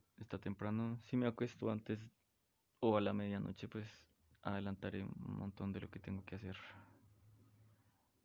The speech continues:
aunque sea una parte de una de las tareas. Eh, mañana iré al médico con mi madre y el resto del día lo dedicaré a, a acabar lo que tengo que hacer.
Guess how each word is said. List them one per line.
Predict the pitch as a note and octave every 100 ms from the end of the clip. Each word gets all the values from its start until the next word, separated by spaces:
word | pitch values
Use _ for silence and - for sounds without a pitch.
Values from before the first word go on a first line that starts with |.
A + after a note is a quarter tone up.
| -
aunque | E2 - G2
sea | G2+ F2+ - - _ _ _ _ _ _ _ _ - -
una | G2 F#2+ F#2+
parte | F#2+ F#2 F#2+
de | G2 G2
una | F#2+ F#2
de |
las | F#2 -
tareas. | G2+ A2 - A2+ - - - - - - - - - - - - - - - - - _ _ _
Eh, | - F2+ D#2+ -
mañana | - G2 F#2+ F2+ F2+
iré | F#2
al | F#2
médico | F#2 F#2 _
con | - G2
mi | F#2+
madre | F#2+ G2 G2+
y | A2+ G2+ - - _ _ _ _ _ _ _ - A2+
el | G2
resto | F#2 - -
del | F#2+
día | F#2+
lo | F#2+
dedicaré | F#2 F#2+ F#2+ -
a, | - - _ _ _ _ _ _ _ _ _ _ _ _ _ - _ _ _ _ _ _ _ -
a | F#2
acabar | F2 - F#2 -
lo | -
que | F#2
tengo | G2 F#2+
que | -
hacer. | F#2 F#2+